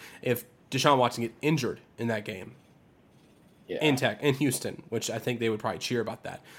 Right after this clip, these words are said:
Speaker 1: Um, but, I mean, having Jacoby Brissett be there instead, I would probably cheer for the Browns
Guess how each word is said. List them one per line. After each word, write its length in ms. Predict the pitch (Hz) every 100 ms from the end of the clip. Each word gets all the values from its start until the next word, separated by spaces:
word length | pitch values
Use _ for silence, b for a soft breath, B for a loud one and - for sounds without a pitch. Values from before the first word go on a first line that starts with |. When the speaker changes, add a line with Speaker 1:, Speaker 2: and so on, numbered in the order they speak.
| b -
Speaker 1:
Um, 520 | 120 113 110 110 107 - - _ - - -
but, 300 | 214 143 120 - - - -
I 20 | 143
mean, 140 | 135
having 180 | 160 139
Jacoby 260 | 123 135
Brissett 400 | 120 110 - 135 120
be 80 | 113
there 180 | 113
instead, 320 | 110 113 - 127 B B B
I 140 | 165 254
would 200 | 294 -
probably 320 | 180 185 170
cheer 260 | - 139
for 80 | 143
the 60 | 170
Browns 560 | 160 175 208 208 -